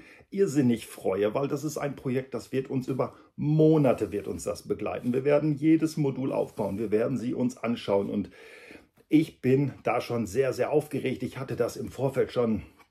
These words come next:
im Communities angekündigt, dass ich sie zeigen möchte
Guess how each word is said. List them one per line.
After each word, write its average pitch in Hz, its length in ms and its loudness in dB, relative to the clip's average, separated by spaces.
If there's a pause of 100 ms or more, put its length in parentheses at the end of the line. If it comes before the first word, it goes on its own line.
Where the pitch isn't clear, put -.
(400)
im 127 240 0
Communities 113 640 2
angekündigt, 104 640 -2
dass - 140 -10
ich 98 160 -12
sie 101 160 -8
zeigen 92 460 -8
möchte 117 400 2